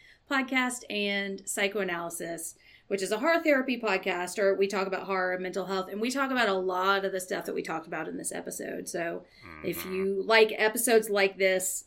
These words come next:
Speaker 1: check out that podcast, 'cause we talk a lot about recovery and addiction and, you know, mental health. So
Speaker 2: There we go. Okay. And Gina?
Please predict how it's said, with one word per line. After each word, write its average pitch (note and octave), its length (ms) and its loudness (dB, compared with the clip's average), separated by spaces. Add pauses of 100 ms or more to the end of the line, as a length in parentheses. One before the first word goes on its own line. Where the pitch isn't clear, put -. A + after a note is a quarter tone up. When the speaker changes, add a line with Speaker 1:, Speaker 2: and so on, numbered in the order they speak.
(100)
Speaker 1:
check F3+ 240 -6
out F3 300 -10
that E3+ 220 -6
podcast, - 440 -10
'cause F3+ 140 -12
we E3+ 80 -10
talk E3 240 -10
a - 40 -14
lot F3+ 200 -8
about F#3 180 -8
recovery F#3 560 -6
and G3 180 -8 (180)
addiction F3 520 -8
and, F3+ 220 -18 (520)
you E3+ 160 -4
know, - 60 -8
mental E3 260 -6
health. E3 240 -12 (160)
So D#3+ 200 -16 (720)
Speaker 2:
There E2+ 180 -20
we D2 80 -20 (100)
go. G2+ 260 2 (460)
Okay. A2+ 380 -8 (100)
And F#2+ 380 -4
Gina? A2+ 400 -4